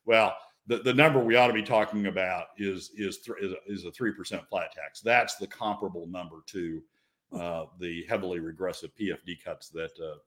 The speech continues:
that the legislature has been adopting the last few, and the governor's been signing the last few years. So I, I, I, I found that to be a, to be a useful number.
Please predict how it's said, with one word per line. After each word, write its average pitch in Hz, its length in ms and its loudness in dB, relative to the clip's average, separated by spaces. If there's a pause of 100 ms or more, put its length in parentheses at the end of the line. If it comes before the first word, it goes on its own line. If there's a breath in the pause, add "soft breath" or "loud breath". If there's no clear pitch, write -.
(400)
that 90 140 -2
the 90 60 -4
legislature 82 600 -6
has 80 100 -10
been 82 180 -10
adopting 78 480 -10
the 78 80 -14
last 78 240 -12
few, 85 160 -10
and 92 80 -4
the 85 60 -8
governor's 76 320 -12
been 76 160 -20
signing 73 480 -10
the 82 60 -16
last 78 280 -10
few 76 140 -14
years. 69 360 -18
So 85 260 -2 (300 loud breath)
I, 143 120 8
I, 143 180 6
I, 139 460 6
I - 20 10
found 131 300 8
that 110 160 10
to 110 60 0
be 110 180 8
a, 90 140 6
to - 180 -8
be 104 160 10
a - 20 10
useful 92 380 0
number. 76 260 -10